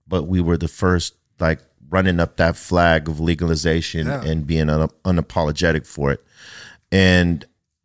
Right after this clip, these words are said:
Speaker 1: it made other artists look at that and be like, "We wanna do that too. We're gonna do that. Fuck that. We're, 'cause we're about that same shit," like Red and Meth, and then eventu-, you know, and Snoop and,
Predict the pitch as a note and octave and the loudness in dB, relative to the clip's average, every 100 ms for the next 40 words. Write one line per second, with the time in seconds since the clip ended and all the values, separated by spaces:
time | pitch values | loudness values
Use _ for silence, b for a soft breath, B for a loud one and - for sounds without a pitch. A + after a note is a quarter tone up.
0 | _ G#2+ - G2 G2+ G2 F#2+ F#2+ - F2 | _ -4 0 2 2 2 2 0 0 0
1 | E2+ E2 - - _ _ _ F2 F#2+ E2+ | 0 -2 -4 -10 _ _ _ -2 -2 -2
2 | D#2 F2+ E2 D2+ D#2+ E2 D#2+ F2 F2 G#2+ | -4 0 0 0 -4 -2 0 -2 0 0
3 | G#2 G2+ F2+ C#2+ F2 D#2 D#2 D2+ - D#2+ | 2 0 -2 -4 -6 -4 -4 -4 -8 -8
4 | C#2+ - - _ E2 G#2 F#2 - G2 F2+ | -6 -8 -20 _ -2 -2 -2 -4 -4 -2
5 | D2 D#2 C2 A#1+ - - A2+ A2 - F2+ | -4 -2 -2 -2 -10 -14 -12 -12 -8 -2
6 | F#2 - F2 F2+ _ B B B - F2+ | -2 -2 -6 -6 _ B B B -4 -4
7 | D#2+ A#2 G#2+ F2 F#2+ - F#2 E2 - F#2+ | 0 0 2 2 0 0 -2 0 0 2
8 | F#2 - - F2+ - b b b b b | 0 0 0 0 -2 b b b b b
9 | b F#2 F2 - F2+ F2 E2 E2 F2+ F2+ | b 0 0 2 2 4 2 0 2 2
10 | E2 - D#2 E2 E2 D#2 F2 E2 - E2+ | 0 -2 0 0 0 0 0 -2 -4 -2
11 | D#2+ D#2 A#1 E2 D#2 - F2 F#2+ F2 - | 0 0 -2 -4 -4 -4 0 2 2 0
12 | D#2 D2+ C#2+ | -2 -2 -4